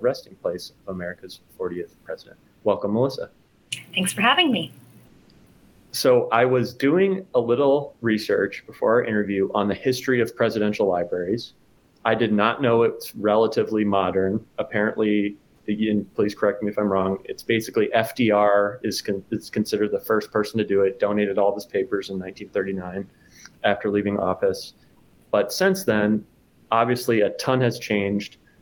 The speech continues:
Speaker 1: I'm interviewing you, um, in Chi-, I'm in Chicago right now, Melissa's in California.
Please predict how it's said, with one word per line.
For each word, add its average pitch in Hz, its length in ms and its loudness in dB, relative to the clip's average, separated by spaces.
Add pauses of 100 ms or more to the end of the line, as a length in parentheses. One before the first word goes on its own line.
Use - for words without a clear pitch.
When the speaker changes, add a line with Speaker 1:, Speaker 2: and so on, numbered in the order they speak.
(120)
Speaker 1:
I'm 117 180 2
interviewing 110 360 2
you, 104 380 2
um, 101 420 -2 (280)
in 104 100 -2
Chi-, 107 240 -4
I'm 110 160 2
in 104 80 0
Chicago 104 380 0
right 95 200 0
now, 95 140 0
Melissa's 98 400 0
in 98 60 -12
California. 98 720 0